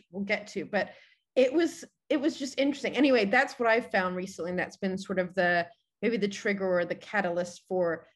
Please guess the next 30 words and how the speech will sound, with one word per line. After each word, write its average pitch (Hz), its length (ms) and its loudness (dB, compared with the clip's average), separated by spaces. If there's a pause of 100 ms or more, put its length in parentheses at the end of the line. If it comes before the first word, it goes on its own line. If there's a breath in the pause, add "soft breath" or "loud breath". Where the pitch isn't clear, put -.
(120)
feeling 196 320 2
change 185 420 -4
or 196 60 -2
transformation, 180 880 -4
which 151 160 -10
is 190 100 -4
basically 196 400 -2
being 180 340 -4
like, 160 380 -4 (1200)
only 233 360 4
because 196 440 -4
my 170 240 -2 (180)
brain's 196 360 2
been 170 300 -4
kind 180 240 -4
of 165 200 -6
cleared 185 540 0
of 165 260 -2
other 175 240 0
stuff. - 520 -4 (640 soft breath)
Um, 170 680 0 (460)
and, 190 200 -4
and 196 380 0
I 208 80 0
think 202 220 -4
a 226 60 -2
lot 208 180 0
of 202 80 -8
people 196 680 0 (320)
don't, 208 300 -2